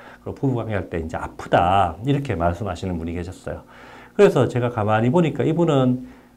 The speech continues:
어, 본인은 혹시 자궁 적출해서 그런 거 아닌가 이렇게 말씀하셨는데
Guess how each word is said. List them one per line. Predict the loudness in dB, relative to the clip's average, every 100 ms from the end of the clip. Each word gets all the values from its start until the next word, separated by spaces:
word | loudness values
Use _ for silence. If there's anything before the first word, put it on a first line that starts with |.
| -8
어, | -6 -4 -4 -4 -4 -4 -4
본인은 | 2 4 6 6 4 2
혹시 | -2 -6 -2
자궁 | 0 2
적출해서 | 2 2 2 2 2
그런 | 2 2
거 | 2
아닌가 | 2 4 4 2
이렇게 | 0 -2
말씀하셨는데 | -2 -2 -4 -4 -4 -6 -4 -2 -4